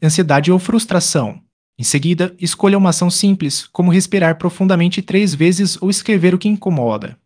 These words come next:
Mantém-se a gentileza consigo mesmo, repetindo frases de apoio e lembrando que está fazendo o melhor que pode. No final, revise a situação com uma visão mais amena,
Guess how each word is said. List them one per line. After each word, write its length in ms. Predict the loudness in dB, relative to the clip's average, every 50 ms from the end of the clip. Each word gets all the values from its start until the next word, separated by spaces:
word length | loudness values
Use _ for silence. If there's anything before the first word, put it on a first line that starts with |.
| _ _ _ _ -10 -8
Mantém-se 380 | -4 -2 0 0 0 0 0
a 40 | -2
gentileza 460 | -2 -2 -2 -2 0 0 0 0 -2
consigo 420 | -2 -2 -4 -4 -4 -4 -4 -4 -4
mesmo, 540 | -2 -2 -2 -4 -4 -6 -8 -14 -14 _ _
repetindo 440 | -8 -6 -4 -4 -4 -2 -2 -2 -2
frases 380 | -2 -2 -2 0 0 0 -2 -2
de 80 | -2
apoio 480 | -2 -4 -2 -2 0 0 2 0 0 -2
e 80 | -4 -2
lembrando 420 | -2 -2 0 2 2 2 2 0
que 120 | 0 -2 -4
está 240 | -4 -2 -4 -4
fazendo 300 | -2 -2 -2 -2 -2 -2
o 60 | -2 -2
melhor 300 | -2 0 0 0 0 -2
que 140 | -2 -6
pode. 520 | -6 -4 -2 -2 -2 -2 -4 -8 -14 -20 -20 _ _ _ _ _ _ _ -12
No 60 | -10
final, 500 | -6 -4 -2 0 2 2 2 0 -2 -4 _
revise 360 | -2 -2 -2 0 -2 -2 -2
a 60 | -4
situação 580 | -4 -4 -6 -6 -4 -4 -4 -2 -2 -4 -4 -4
com 140 | -4 -4 -4
uma 140 | -2 -2
visão 280 | -2 -2 -2 -2 -2 -2
mais 280 | -2 -2 -2 -2 -2 0
amena, 400 | -2 0 -2 -2 -4 -6 -10